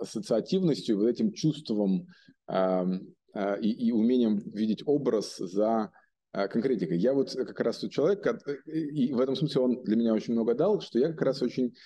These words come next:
вот, э, склонен сам по себе, э, как-то вот в какие-то уходить там частности, вот что-то вот, и, и как раз рамки. Рамки мне очень <laughs> нра-, нравятся, я очень за них все время пытаюсь зацепиться. Там стиль,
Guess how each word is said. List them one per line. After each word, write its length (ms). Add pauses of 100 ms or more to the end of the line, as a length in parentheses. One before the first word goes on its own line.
(260)
вот, 340
э, 540
склонен 480
сам 240
по 80
себе, 480 (320)
э, 80
как-то 280
вот 180
в 60
какие-то 360
уходить 400
там 300
частности, 640
вот 160
что-то 400
вот, 260
и, 80
и 160
как 160
раз 200
рамки. 360
Рамки 320
мне 200
очень 280
<laughs> 80
нра-, 200 (420)
нравятся, 400
я 40
очень 220
за 80
них 140
все 100
время 220 (100)
пытаюсь 280
зацепиться. 680 (340)
Там 160
стиль, 760